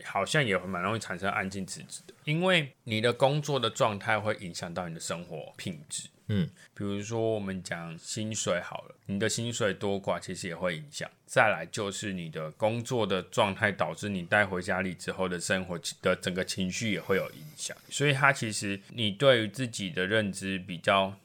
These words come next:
Speaker 1: 强烈的时候，你就会比较容易有安静辞职的想法出现。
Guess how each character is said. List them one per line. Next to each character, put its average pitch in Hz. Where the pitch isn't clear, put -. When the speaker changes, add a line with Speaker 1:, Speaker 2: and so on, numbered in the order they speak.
Speaker 1:
强 92
烈 110
的 90
时 82
候， 92
你 85
就 104
会 107
比 98
较 98
容 90
易 90
有 87
安 98
静 95
辞 -
职 82
的 82
想 82
法 85
出 -
现。 -